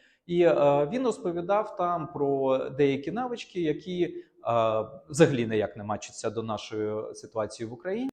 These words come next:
чи не дуже ефективні для українського ринку. Тож, е, я почав експериментувати. І, е,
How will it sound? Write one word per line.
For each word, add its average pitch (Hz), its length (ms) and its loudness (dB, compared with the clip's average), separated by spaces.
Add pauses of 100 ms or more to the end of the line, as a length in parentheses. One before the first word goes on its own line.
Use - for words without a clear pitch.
чи - 160 0
не 180 100 2
дуже 160 260 6
ефективні 170 500 0
для 127 160 2
українського 123 580 0
ринку. 98 360 -14 (480)
Тож, - 300 2
е, 127 520 -2 (280)
я 202 280 0
почав 180 380 0
експериментувати. 127 880 -2 (520)
І, 156 200 2
е, 151 80 4